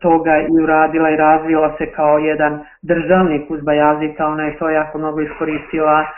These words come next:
kad se vratila u Srbiju da pomogne svome bratu,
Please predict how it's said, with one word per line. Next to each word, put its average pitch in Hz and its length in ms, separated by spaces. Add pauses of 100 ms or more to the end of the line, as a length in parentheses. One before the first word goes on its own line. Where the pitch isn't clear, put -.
(260)
kad - 160
se 165 80
vratila 156 460
u 156 60 (100)
Srbiju 311 500 (760)
da - 200
pomogne 156 440
svome 160 260
bratu, 160 460